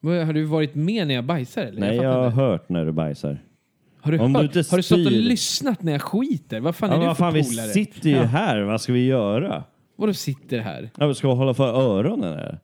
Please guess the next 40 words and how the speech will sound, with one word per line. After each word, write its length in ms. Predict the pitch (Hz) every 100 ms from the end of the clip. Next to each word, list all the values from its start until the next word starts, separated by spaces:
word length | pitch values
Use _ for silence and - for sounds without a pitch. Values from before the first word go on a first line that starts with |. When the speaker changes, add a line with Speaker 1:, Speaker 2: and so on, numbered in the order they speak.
| _
Speaker 1:
Ja, 60 | -
men 100 | 180
jag 60 | 180
har 20 |
ju 60 | 170
kissat 580 | - 208 - - 208
också. 300 | 110 - - - _ _ _ -
Speaker 2:
Ja, 280 | 107 104 -
fast, 320 | 87 120 110 - _ -
aha, 340 | 107 131 107
kissar 360 | - 110 139 123
du 80 |
bara 240 | 98 98 92
som 180 | - 101
en 120 | 95
spya 460 | - 135 107 113
så 60 | 87
här? 1000 | 82 - 160 127 113 101 95 92 92 73 _ _ _ _ _ _ _ _
Speaker 1:
Ja. 360 | - 123 101 180 - _ _ - 906 906 1077 1077 1077 349
Är 60 | 139
det 60 | 160
inte 160 | 226 605
så... 100 | 143 - _ _ _ _ _ _ _ _
Är 120 | 143 175
det, 60 |
är 260 | - - 151
det 40 |
inte 160 | 208 -
så, 220 | - 107
är 40 | 98 131 _ _ _ 523 - - - _
det 60 | 147
inte 120 | 170
så 80 | 147
du 220 | 139 233
kissar? 400 | - 117 - 82 - _ _ - _ - - _ _ - - - _ -
Speaker 2:
Ja, 400 | 113 104 95 -
ja, 220 | - 95
okej. 240 | 95 90 - -
Speaker 1:
Ja. 60 |
Speaker 2:
Jo. 60 | 120